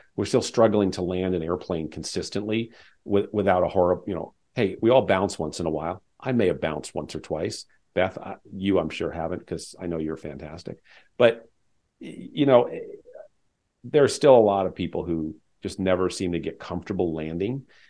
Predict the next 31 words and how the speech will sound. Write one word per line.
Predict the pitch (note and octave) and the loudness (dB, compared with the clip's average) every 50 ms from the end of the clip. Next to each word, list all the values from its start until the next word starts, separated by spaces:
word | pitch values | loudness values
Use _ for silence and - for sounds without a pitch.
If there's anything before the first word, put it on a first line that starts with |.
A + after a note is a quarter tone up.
| _ _ _ _ - | _ _ _ _ -4
And | G#2 G2 | -2 -2
it's | G2 F#2+ - | -2 -2 -2
easier | G#2+ G#2 G#2 F#2+ G2+ G2+ | -2 -2 -2 0 2 2
than | F2+ F#2 F2+ F2 | 2 2 0 0
you | E2+ | -2
think | - - - A#2+ A2 F#2+ F2 E2+ - - - | -4 -2 0 0 2 2 0 -2 -4 -6 -6
when | G2 F#2+ F#2 F2+ | -4 -2 -2 -2
you | F2 | -2
use | E2+ E2 E2 E2+ E2+ F2 E2+ - | -4 -4 -2 -2 -2 -2 -4 -4
the | F2+ E2 | -4 -4
right | D#2 D2 D#2 D2+ - | -4 -6 -8 -10 -10
technique. | - E2 D#2 - - D#2 D2+ C#2 - - - | -10 -10 -10 -10 -10 -10 -12 -12 -14 -12 -10
And, | F2+ F2 F2 - _ | -10 -10 -10 -10 _
and | - F#2 F2 E2+ E2 - - - _ _ _ _ _ _ _ _ _ _ _ - - _ _ _ _ _ | -8 -6 -6 -6 -8 -10 -16 -20 _ _ _ _ _ _ _ _ _ _ _ -20 -20 _ _ _ _ _
becoming | - A2+ - - A#2+ A2+ B2 B2+ A2+ | -6 -6 -2 0 2 2 4 2 2
proficient | - A2 - - A2 G2 - A2 G2+ - | 0 -4 -2 0 0 0 0 -2 -4 -4
at | F2 E2 - | -4 -6 -8
slipping, | - - E2+ E2 - G2 G#2 G2+ | -6 -6 -6 -4 -4 -6 -8 -8
especially | - - D#3+ E3+ - B3 B3 - - - | -4 -2 -2 -2 0 -2 -2 -4 -6 -6
when | - A2 G#2 G2+ | -4 -2 0 0
you | F#2+ F#2 F2 | 0 0 -2
do | D#2 F#2 F#2+ F#2 F#2 | -2 -2 0 0 0
the, | F2 F2 E2+ D#2 D2 - - _ _ _ _ _ _ _ _ _ _ _ - | 2 2 2 0 0 -4 -8 _ _ _ _ _ _ _ _ _ _ _ -10
you | F#2+ | -8
practice | - - G#2 G#2 - - G2 - | -2 2 2 2 2 0 -4 -2
one | - G2 F#2+ F#2 | 0 2 2 4
eighty | F#2 F2+ F2+ F2 E2+ D#2+ | 2 2 0 -2 -4 -4
degree | D#2 E2 E2 F2 F2 E2+ | -6 -4 -4 -4 -4 -4
power | E2+ - D#2+ D#2+ E2+ E2+ E2+ E2 | -6 -8 -4 -2 0 2 2 2
off, | D#2 D#2 D#2 D#2 - - _ _ _ _ _ _ _ _ _ _ _ _ _ _ _ _ _ _ _ - | 2 0 -4 -6 -8 -14 _ _ _ _ _ _ _ _ _ _ _ _ _ _ _ _ _ _ _ -6
uh, | F#2 E2+ E2 D#2+ | -4 -4 -4 -6